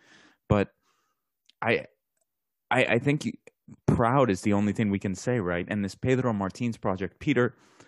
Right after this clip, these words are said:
let's go back to three years in my apartment, watching us barely scrape a draw at home to Panathinaikos.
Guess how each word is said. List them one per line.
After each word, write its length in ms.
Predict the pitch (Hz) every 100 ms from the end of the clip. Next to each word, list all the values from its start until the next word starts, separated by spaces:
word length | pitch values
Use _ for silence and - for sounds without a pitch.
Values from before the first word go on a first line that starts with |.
| _ _ _
let's 180 | 120 123
go 140 | 160 127
back 460 | 98 101 104 -
to 500 | - 98 95 90 85 -
three 260 | 113 98 104
years 420 | 98 104 98 92
in 120 | 90
my 200 | 92 92
apartment, 640 | 90 - 95 92 90 85 - _ _ _ _ -
watching 460 | 98 98 - 107
us 360 | - 101 - - - - -
barely 440 | 101 107 107 107
scrape 440 | - - 95 92
a 60 | 95
draw 380 | - 98 90 90
at 80 | 98
home 220 | 98 -
to 80 | -
Panathinaikos. 880 | 98 95 87 92 - - - 104